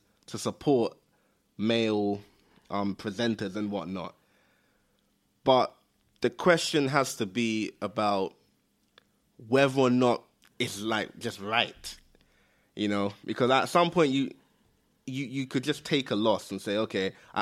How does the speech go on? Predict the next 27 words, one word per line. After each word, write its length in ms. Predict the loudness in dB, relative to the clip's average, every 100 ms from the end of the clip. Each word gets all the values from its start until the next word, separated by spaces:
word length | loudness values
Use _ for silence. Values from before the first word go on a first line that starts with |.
| 4
understand 460 | 4 2 2 2 4
the 40 |
numbers 360 | 4 4 2 0
all 180 | -2 -2
support 540 | -6 -4 0 0 -4 _ _ _ _
that 100 | -6
I 80 | -4
should 180 | -2 -2
have 120 | -2
a 40 | -2
male 260 | 0 -2
here, 200 | -2 -6
but 340 | -6 -2 -2 -4 _ _ _ _ _ _ _ _ -4
I'm 160 | -2 0
just 140 | -2
gonna 160 | -6 -6
split 260 | -6 -8
it 80 | -8
fifty 240 | -10 -12 -12
fifty 400 | -12 -12 -10 -12
and, 240 | -12 -14 -20 -20 _ _ -16
you 80 |
know, 80 | -14 -10
even 280 | -10 -10 -12
take 260 | -10 -10
the 80 | -10
loss." 300 | -12 -14 -16